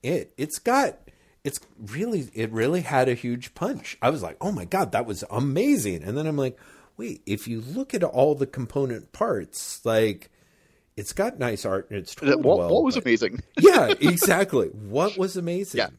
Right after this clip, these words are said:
Speaker 1: you know? So
Speaker 2: But again, because you do have the parts, it is amazing.
Speaker 1: Yeah.
Speaker 2: Like, there is this moment of, of, of this, it, this means something.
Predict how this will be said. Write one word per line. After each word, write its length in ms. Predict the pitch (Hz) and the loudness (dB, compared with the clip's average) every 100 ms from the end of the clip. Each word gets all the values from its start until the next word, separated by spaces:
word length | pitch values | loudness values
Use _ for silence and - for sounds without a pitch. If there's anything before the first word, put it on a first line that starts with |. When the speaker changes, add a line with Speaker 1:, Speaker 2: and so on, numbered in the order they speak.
| - | -10
Speaker 1:
you 180 | 98 | -8
know? 280 | 92 87 120 - _ _ _ _ | -6 -6 -8 -14 _ _ _ _
So 280 | - - 107 | -12 -2 2
Speaker 2:
But 120 | 101 | 4
again, 360 | - 262 151 - _ - | 4 2 2 -4 _ -16
because 440 | - - 165 - | -8 -2 -2 -2
you 120 | 139 | -16
do 260 | 139 175 220 | -14 -14 -6
have 220 | 190 143 | -6 -6
the 60 | 127 | -10
parts, 640 | - 98 - - - - - _ _ _ _ _ _ _ _ _ - | -10 -10 -10 -10 -10 -10 -14 _ _ _ _ _ _ _ _ _ -2
it 140 | 135 | -2
is 260 | 143 277 370 | 0 -2 -4
amazing. 460 | 175 82 78 - - - | -6 -6 -6 -12 -14 -2
Speaker 1:
Yeah. 120 | 165 | 2
Speaker 2:
Like, 120 | 170 | 2
there 160 | 170 180 | 2 2
is 240 | 185 214 - | 2 -2 -6
this 240 | 165 - | -6 -4
moment 300 | 214 220 170 | -2 0 0
of, 600 | 131 120 120 104 - - _ _ _ _ _ _ | 2 4 2 -2 -10 -20 _ _ _ _ _ _
of, 400 | 123 110 113 123 _ - | 2 4 2 -6 _ 0
of 340 | 117 110 113 | 2 2 -2
this, 400 | - 151 - - - | -2 -2 -2 -12 -10
it, 200 | 139 127 | -10 -4
this 180 | - 123 | -2 -2
means 220 | 120 120 | -2 -8
something. 380 | - 98 - - | -8 -12 -12 -16